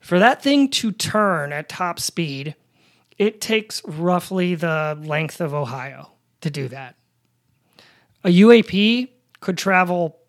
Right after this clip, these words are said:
five times as fast as the S R seventy-one and make that same turn on a dime, ninety degrees, with no visual implications to the material of said craft.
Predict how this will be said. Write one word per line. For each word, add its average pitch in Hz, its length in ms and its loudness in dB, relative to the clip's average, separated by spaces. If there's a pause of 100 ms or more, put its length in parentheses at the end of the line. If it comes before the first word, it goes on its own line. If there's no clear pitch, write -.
(120)
five 214 400 0
times 202 340 0
as 175 100 -6
fast 170 360 -2
as 151 120 -10
the 156 160 -6
S 143 200 -6
R 143 120 -6
seventy-one 139 800 -8 (400)
and 175 160 2
make 190 320 0 (240)
that 165 380 -2
same 214 320 2
turn 190 560 -2 (880)
on 165 160 2
a 160 60 -2
dime, 139 320 -4 (340)
ninety 165 460 0
degrees, 143 560 -6 (680)
with 160 320 -2 (580)
no 185 840 8 (100)
visual 165 1000 2 (1400)
implications 165 920 0
to 160 360 -2
the 151 80 -6
material 185 640 2
of 170 260 -2
said 151 300 -4
craft. - 600 -12